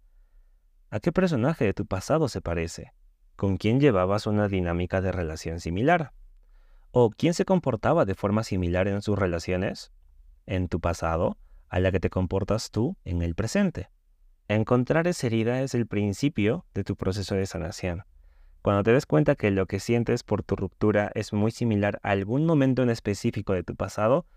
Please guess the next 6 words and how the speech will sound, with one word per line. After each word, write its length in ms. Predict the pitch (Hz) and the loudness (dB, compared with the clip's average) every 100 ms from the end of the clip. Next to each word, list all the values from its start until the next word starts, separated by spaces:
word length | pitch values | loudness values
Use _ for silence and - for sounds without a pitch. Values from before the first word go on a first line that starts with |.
| - - _ | -20 -20 _
comienza 680 | - 113 107 120 120 120 127 | -2 2 2 2 2 0 0
la 200 | 107 98 | 0 2
verdadera 640 | 95 92 90 92 92 90 | 2 2 0 0 0 -2
sanación, 680 | 92 92 82 82 - 85 - - - - | -6 -6 -6 -6 -6 -6 -6 -16 -20 -16
¿de 100 | - | -8
acuerdo? 440 | - 101 151 | -2 2 2